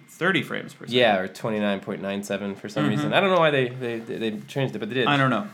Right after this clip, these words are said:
Speaker 1: I don't know either. I don't know. And, and this is,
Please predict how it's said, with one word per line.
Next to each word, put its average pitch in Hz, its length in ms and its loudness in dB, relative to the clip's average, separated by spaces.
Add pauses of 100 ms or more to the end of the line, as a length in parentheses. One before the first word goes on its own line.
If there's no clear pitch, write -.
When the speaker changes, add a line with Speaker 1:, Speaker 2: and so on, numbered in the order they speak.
(140)
Speaker 1:
I 123 100 -2
don't 120 120 2
know 110 120 0
either. 101 240 -4
I 143 60 6
don't 165 140 8
know. 160 280 4
And, 151 340 -2 (440)
and 190 300 4
this 247 160 4
is, 160 180 0